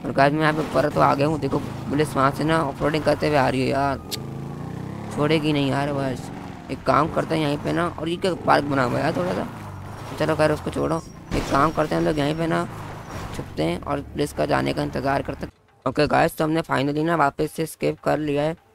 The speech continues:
पुलिस को। और आप ये चेक कर सकते हो, मैं ज़रा छोटे से इधर कंटेनर के अंदर उसमें आया हुआ था। वो क्या यार, धूप बहुत है यार आज। और चेक कर सकते हो कितनी धूप है आज। इसकी ना हेलमेट पहन लिया है,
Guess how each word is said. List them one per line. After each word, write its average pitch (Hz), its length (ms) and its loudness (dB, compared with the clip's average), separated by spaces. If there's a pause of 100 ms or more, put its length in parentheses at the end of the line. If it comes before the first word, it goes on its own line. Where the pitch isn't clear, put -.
पुलिस 143 240 -2
को। - 180 2
और 135 180 0
आप 147 160 2
ये 151 80 -4
चेक 151 240 -2
कर 151 60 -8
सकते - 280 -6
हो, 160 60 0
मैं 151 160 0
ज़रा 151 200 0
छोटे 135 400 -2
से 156 180 -2
इधर 143 200 0 (100)
कंटेनर 135 420 0
के 156 120 -2
अंदर 147 400 0
उसमें 143 260 -4
आया 135 200 0
हुआ 135 100 -2
था। 160 140 -2 (320)
वो 131 80 -6
क्या - 140 0
यार, 156 100 2
धूप 143 260 0
बहुत 147 280 -2
है 147 100 4
यार 139 200 4
आज। 147 260 -2 (540)
और 127 80 -4
चेक 143 280 -2
कर 147 60 0
सकते - 220 -6
हो - 80 -4
कितनी 151 240 -2
धूप 135 280 0
है 147 60 4
आज। - 520 0
इसकी - 300 -4
ना 151 120 2
हेलमेट 139 300 2
पहन 143 320 0
लिया 143 200 0
है, 156 120 2